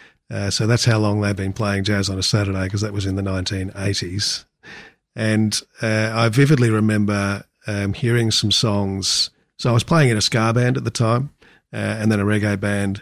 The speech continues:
and then a sort of an alt pop funk kind of punk band. But for some reason, the radio came on, came on on a Saturday, and I was listening to the jazz show, and I would, heard some songs that, uh, captivated my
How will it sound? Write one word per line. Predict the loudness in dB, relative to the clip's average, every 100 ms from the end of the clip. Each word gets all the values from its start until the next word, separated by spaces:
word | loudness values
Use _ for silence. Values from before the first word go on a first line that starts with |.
| -10
and | -8
then | -6
a | -4
sort | -4 -4
of |
an | -6 -6
alt | -6 -6 -10 -10
pop | -8 -8 _
funk | -8 -6 -6 -12 _ _ _ _ _ _
kind | -6 -4
of | -4 -6
punk | -4 -4 -4
band. | -4 -2 -2 -6 _ _ _ -4
But | -4 -4
for | 0
some | 4 4
reason, | 4 2
the | 2
radio | 2 2
came | 0 0 0
on, | -2 -4 -8 -10
came | -6 -2
on | -2 -2
on | -2
a |
Saturday, | 0 0 0 -2 -2 -2
and | -4 -4 -6
I | -6
was | -4 -2
listening | -2 -2 -4
to | -2
the | -4
jazz | 0 0 0
show, | 2 0 0 -4 _ _ _ _ _ -6
and | 0
I | 2
would, | 0 -2 -12 -6
heard | 2 4 4
some | 4 2
songs | 4 4 4 2 0 -4
that, | -6 -10 -8 -6
uh, | -4 -4
captivated | -2 -2 0 -2 0 -2 -4 -6
my | -8 -8 -10 -12